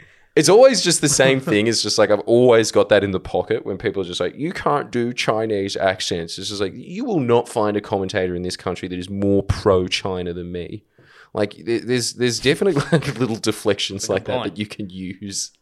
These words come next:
Speaker 2: Yeah, yeah, I always say, "Look, come to a show. There will be, whatever demographic you think I'm being mean to, there will be more of that demographic at my show than any other comedian that's not part of that demographic." I can ga-
Speaker 1: Yeah.
Speaker 2: I can ga-, I would bet money on that.
Speaker 1: Yeah,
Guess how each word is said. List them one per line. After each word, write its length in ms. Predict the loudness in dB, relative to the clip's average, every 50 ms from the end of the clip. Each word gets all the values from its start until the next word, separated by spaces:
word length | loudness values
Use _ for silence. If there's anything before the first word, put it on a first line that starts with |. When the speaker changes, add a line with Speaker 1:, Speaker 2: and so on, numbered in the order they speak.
| _ _ _ _ _ _ _ _ _ _ _ _ _ _ _ _ _ _ -20 -20 -18 -18 -16 -16 -10 -4
Speaker 2:
Yeah, 440 | 2 4 6 6 8 8 8 6 6
yeah, 100 | 6 6
I 160 | 6 6 6 6
always 280 | 6 4 4 2 0
say, 260 | 0 -2 -2 -2 -2 -6 _ _ _ _ _
"Look, 220 | -20 -20 -20 -18 -20
come 320 | -14 -10 -10 -8 -8 -10
to 140 | -12 -12 -12
a 40 | -12
show. 460 | -10 -6 -4 -2 0 0 -2 -4 -6 -10 -18 _ _
There 160 | -6 -4 -4
will 160 | -4 -4 -8
be, 140 | -8 -8 -8
whatever 320 | -4 0 2 2 2 0 -2
demographic 800 | -2 0 0 0 2 0 -2 -2 0 -2 -2 -2 -6 -14 -16
you 80 | -16 -14
think 240 | -12 -12 -10 -6 -8
I'm 100 | -6 -4
being 240 | -6 -6 -6 -8
mean 220 | -8 -10 -10 -10 -10
to, 320 | -12 -14 -12 -12 -14 -16 -18 _ _ _ _ _
there 120 | -6 -4
will 80 | -4 -4
be 140 | -4 -6 -6
more 280 | -4 -2 0 0 2
of 80 | 2 2
that 200 | 2 2 2 0
demographic 540 | -2 -6 -6 -4 -2 -2 -2 -2 -4 -6 -8
at 100 | -8 -6
my 240 | -6 -6 -4 -4 -4
show 380 | -6 -6 -4 -4 -2 -2 -2 -4
than 340 | -4 -6 -8 -8 -10 -14 _ _ _ _
any 340 | -4 -4 -4 -4 -8 -10 -8 -6
other 200 | -6 -4 -4 -6
comedian 480 | -10 -12 -12 -10 -10 -10 -10 -10 -10
that's 240 | -10 -10 -12 -10 -10
not 160 | -10 -10 -10
part 240 | -8 -8 -8 -8 -8
of 60 | -8
that 160 | -10 -10 -8 -10
demographic." 540 | -10 -10 -10 -12 -14 -14 -16 -18 -20 -18 -16
I 60 | -14
can 240 | -14 -14 -14 -10 -6
ga- 220 | -4 -2 0 0 0
Speaker 1:
Yeah. 240 | 0 0 0 -2 -2 -2
Speaker 2:
I 140 | -2 -4
can 400 | -2 -4 -6 -8 -8 -10 -20 -12 -6
ga-, 220 | -4 -4 -4 -4 -2
I 140 | -2 -2
would 180 | -2 -2 -4 -2
bet 200 | -2 -2 -2 -2
money 260 | -2 -2 -2 -2 -4
on 160 | -6 -8 -10
that. 220 | -12 -14 -18 -20 _ -6
Speaker 1:
Yeah, 340 | -4 -2 0 0 -2 -4